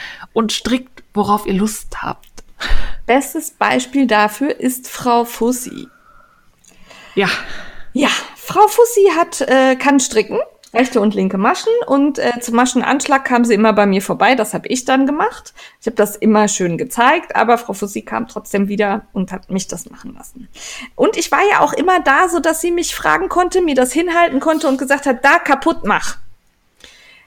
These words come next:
Speaker 2: Jetzt hat Frau Fussi den Chevron Shenanigan angefangen.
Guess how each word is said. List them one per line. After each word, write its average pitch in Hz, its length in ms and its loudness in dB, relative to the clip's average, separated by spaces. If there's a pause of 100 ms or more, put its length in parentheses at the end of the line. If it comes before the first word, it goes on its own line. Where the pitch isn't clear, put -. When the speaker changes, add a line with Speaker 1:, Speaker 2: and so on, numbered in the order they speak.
(180)
Speaker 2:
Jetzt 294 320 -2
hat 277 180 -2
Frau 247 260 0
Fussi 294 500 -4
den 262 680 4 (420)
Chevron 240 540 0
Shenanigan 220 640 0
angefangen. - 840 -8